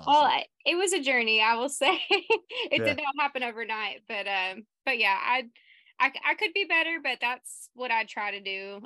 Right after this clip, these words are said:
Speaker 1: At least I tell myself I try to do it at least three to four times a week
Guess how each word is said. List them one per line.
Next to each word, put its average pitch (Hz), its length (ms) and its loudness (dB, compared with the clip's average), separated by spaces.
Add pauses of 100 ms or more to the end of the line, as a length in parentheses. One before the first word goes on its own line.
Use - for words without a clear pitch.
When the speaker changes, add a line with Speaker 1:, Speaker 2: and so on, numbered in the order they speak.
Speaker 1:
At 233 180 2
least 277 580 0
I 247 120 0
tell 302 180 0
myself 269 400 -4
I 214 100 -6
try 220 180 -8
to 220 60 -8
do 208 100 -4
it 208 60 -2
at 190 100 -6
least 202 220 -10
three 202 120 -4
to 196 80 -4
four 190 160 -10
times 220 260 -8
a - 80 -10
week - 360 -8